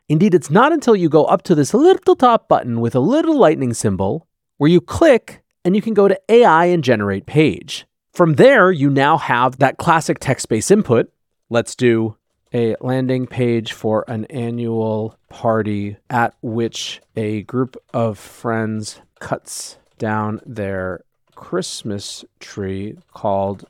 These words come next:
the fetching. This year is the seventh annual. Start. And then, yes, here it is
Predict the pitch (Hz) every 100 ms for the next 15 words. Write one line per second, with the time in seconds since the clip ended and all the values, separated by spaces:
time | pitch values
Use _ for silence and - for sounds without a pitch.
0 | _ 123 110 110 - _ - 160 147 -
1 | 87 - 117 _ _ _ _ _ - 104
2 | - 110 101 104 101 104 120 135 _ _
3 | - 101 98 95 113 110 - 104 92 98
4 | 104 - _ _ - 131 110 82 - -
5 | _ _ _ _ - - 107 - - _
6 | _ _ _ _ _ _ _ _ _ _
7 | _ _ _ _ _ _ _ _ _ -
8 | 139 139 139 147 139 - - 240 202 175
9 | 147 151 139